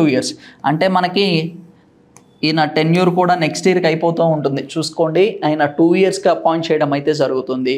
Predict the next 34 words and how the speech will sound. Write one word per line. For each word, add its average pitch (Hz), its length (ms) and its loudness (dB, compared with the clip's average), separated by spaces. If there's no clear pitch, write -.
ఓకేనా? 151 300 0
మళ్ళీ 156 220 0
ఇది 165 120 4
ఏమైనా 156 240 0
update 156 280 -2
వచ్చినప్పుడు 156 440 -2
మళ్ళీ 208 180 0
మనం 147 220 0
discuss 135 340 -6
చేద్దాం. 110 240 -6
అయితే 208 180 2
మనకి 214 260 2
సీబీఐకి 214 500 2
సంబంధించి 196 500 -2
మొట్టమొదటిసారిగా 185 800 2
ఒక 147 80 -4
చట్టం 185 340 0
అనేది 170 320 0
pass 151 240 2
చేయడం 156 280 0
అయితే 156 160 -2
జరిగింది. 151 360 0
వీళ్ళకంటూ 196 500 2
separate 202 400 0
చట్టం 190 320 0
అంటూ 180 160 -2
ఏమీ 156 240 -2
లేదు. 175 180 2
నైన్టీన్ 185 380 2
సిక్స్టీ 208 300 0
త్రీలో 190 320 4
వచ్చేసి 180 400 2
వీళ్ళకి 165 240 2
ఒక 160 120 -6